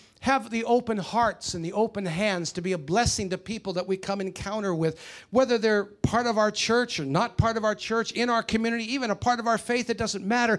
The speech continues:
because they're part of God's house, part of God's family, and that they're created in his image. I just, I just want to encourage all of you today. You know, you're, you're here in a unique place at a unique time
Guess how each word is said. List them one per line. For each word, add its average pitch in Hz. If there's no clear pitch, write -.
because 208
they're 208
part 233
of 165
God's 220
house, 220
part 226
of 190
God's 226
family, 226
and 208
that 208
they're 202
created 196
in 185
his 160
image. -
I -
just, 220
I 262
just 233
want 226
to 202
encourage 170
all 120
of 110
you 113
today. 110
You 147
know, 262
you're, 226
you're 175
here 220
in 190
a 165
unique 170
place 165
at 131
a 139
unique 139
time 120